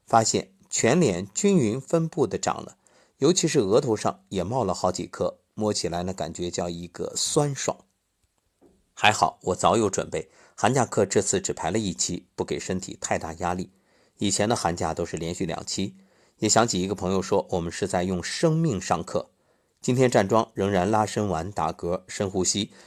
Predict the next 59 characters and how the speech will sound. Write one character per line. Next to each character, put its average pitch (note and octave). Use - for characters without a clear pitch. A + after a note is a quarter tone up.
身 D3+
体 E2+
通 -
透 F#2+
轻 A2+
盈。 F2
到 C3
第 D3
六 D3
关 G2+
有 E2+
一 F2
阵 -
出 -
现 F#2
了 -
轻 -
飘 B2
飘， B2
好 -
像 F#2+
身 A2
体 E2+
不 A2
存 F#2
在 A2+
的 F#2
感 -
觉。 -
今 F#3+
天 G3+
站 F3+
完 F#2+
发 A#2+
现 G#2
小 G2
腿 F#2
没 F#2
有 A2+
以 G2+
前 -
那 G2+
么 F2+
僵 A#2
硬 A2
了。 -
昨 -
天 G#2+
晚 F#2
上 F#2
给 -
妈 F#2
妈 F2+
打 E2
电 F2
话， -
老 F#2
妈 A2+
说 C#3+